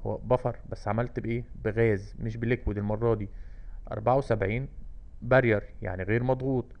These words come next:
آه، يعني م-، يعني مضغوط بس ايه؟ بغاز برضو. طيب، آه، خمسة وسبعين، آه، عملت جمع الكوندنسيت، الكوندنسيت، الكوندنسيشن، الغاز ده عملت كوندنسيشن واخدته.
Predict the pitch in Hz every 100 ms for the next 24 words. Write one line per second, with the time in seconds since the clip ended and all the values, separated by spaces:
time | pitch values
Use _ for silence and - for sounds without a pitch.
0 | - 107 104 101 107 - 113 127 127 135
1 | 139 117 - - 120 - 107 123 - -
2 | 101 101 117 120 135 113 107 - - -
3 | - - 95 - - - - - - -
4 | - - - - - - 107 107 107 104
5 | 104 - - - - - - - - -
6 | - - - 139 143 135 110 104 120 156
7 | 165 - - - - - 110 107 104 104
8 | 104 104 - 110 123 123 - - 104 120
9 | 131 107 - 104 101 92 117 101 - -
10 | 104 101 98 123 104 101 104 104 101 98
11 | 131 117 104 104 113 104 107 101 120 110
12 | 104 123 113 78 - 123 180